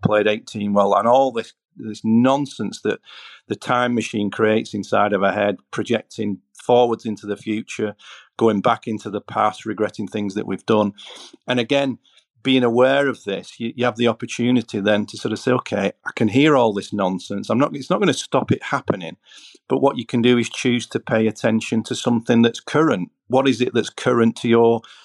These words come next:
actual experience right now in this moment? Well, anytime you place your attention on your physical body, by definition, you bring yourself back to the here and now. Your body,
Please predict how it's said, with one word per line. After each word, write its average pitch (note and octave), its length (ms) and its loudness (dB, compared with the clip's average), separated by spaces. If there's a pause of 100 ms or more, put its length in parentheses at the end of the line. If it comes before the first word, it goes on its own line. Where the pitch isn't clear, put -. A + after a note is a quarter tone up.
(220)
actual A#2+ 360 -2
experience A2+ 600 -2
right A2+ 340 0
now C3 220 0
in G#2 140 -4
this G2 180 -6
moment? A#2 400 -6
Well, A2+ 320 2 (500)
anytime C3+ 440 2
you A#2 100 -2
place A#2 400 -2
your A2 80 -2
attention A2 500 -4
on G#2+ 120 -2
your G2+ 100 -6
physical G#2 500 -4
body, B2 560 -2 (460)
by G#2+ 160 0
definition, A2+ 680 0
you G#2+ 80 -2
bring A#2 280 2
yourself A2+ 480 0
back A2+ 260 -2
to A#2+ 140 -2
the A2 120 2
here A#2+ 260 2
and A#2 100 4
now. C#3 220 2
Your G2+ 180 -2
body, B2 300 0